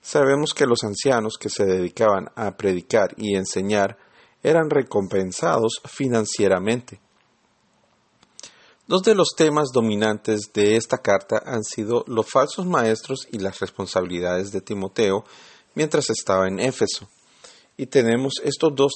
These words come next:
temas en estos versículos finales. Sepan que a medida que hemos estudiado Primera de Timoteo en estas últimas semanas, estamos mejor equipados para entender cómo las cosas pueden salir mal en una iglesia local.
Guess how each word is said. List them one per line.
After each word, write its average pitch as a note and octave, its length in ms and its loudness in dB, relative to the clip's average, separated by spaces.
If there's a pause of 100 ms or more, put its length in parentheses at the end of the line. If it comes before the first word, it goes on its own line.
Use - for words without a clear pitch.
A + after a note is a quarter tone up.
temas A#2 480 2 (340)
en A#2 140 2
estos G#2+ 280 -2
versículos F#2+ 560 -4
finales. G#2+ 600 -4 (1120)
Sepan E3 460 0
que C#3+ 160 4
a A2+ 60 6
medida A2 460 2
que G#2+ 140 -2
hemos A2 280 -2
estudiado G2+ 500 2
Primera G#2 320 0
de G#2+ 60 2
Timoteo A2 520 -2
en F#2 80 -4
estas G2+ 300 -8
últimas A#2+ 360 -4
semanas, B2+ 480 -4 (440)
estamos D3 380 0
mejor C3+ 280 2
equipados C3 640 0
para G#2 200 4
entender F#2+ 540 -2 (440)
cómo G3 260 2
las A#2 160 0
cosas C3+ 320 -4
pueden A#2+ 240 4
salir G2+ 380 0
mal F#2+ 360 -2 (220)
en E3+ 140 0
una E3 160 2
iglesia G#2 400 2
local. C3 420 0